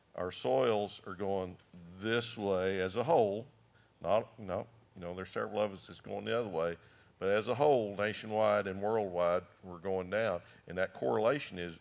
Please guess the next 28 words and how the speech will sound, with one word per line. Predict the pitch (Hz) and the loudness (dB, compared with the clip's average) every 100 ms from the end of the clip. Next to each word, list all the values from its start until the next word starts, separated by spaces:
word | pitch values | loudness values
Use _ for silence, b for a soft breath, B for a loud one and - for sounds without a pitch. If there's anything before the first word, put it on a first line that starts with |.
| - | -6
is | 90 85 _ _ _ - | -6 -6 _ _ _ -10
just | 85 - _ - | -10 -12 _ -10
pretty | - 107 | -8 -6
much | - - | -6 -6
side | - 98 98 87 | 2 4 4 0
by | |
side. | 85 98 95 78 69 - b b b b b b b b b b _ - | -4 0 2 2 -4 -12 b b b b b b b b b b _ -6
And | 95 98 92 - - - | -2 -2 -4 -16 -20 -8
much | 101 101 - | -2 -2 2
like | 95 95 - | 2 2 0
the | |
slide | - 135 143 127 110 | 0 6 8 8 6
that | 101 - | 0 -6
we | 101 | -4
saw | 107 101 101 | 2 4 4
earlier, | 107 117 139 98 92 98 | 2 0 0 -2 -4 -8
you | |
know, | 92 92 | -6 -6
you | 92 | -6
destroy | 90 85 113 104 | -10 -6 0 0
your, | 101 85 - _ _ 90 | 0 -8 -14 _ _ -20
your | 85 | -12
soil, | - 156 165 107 98 95 | -2 0 0 -2 -4 -10
you're | 92 | -8
gonna | 90 90 | -6 -8
destroy | 82 - 101 90 | -12 -6 -2 -2
yourself. | 82 73 - 101 85 73 - b b b _ | -4 -10 -2 0 0 -4 -12 b b b _
And, | - 101 | -6 -6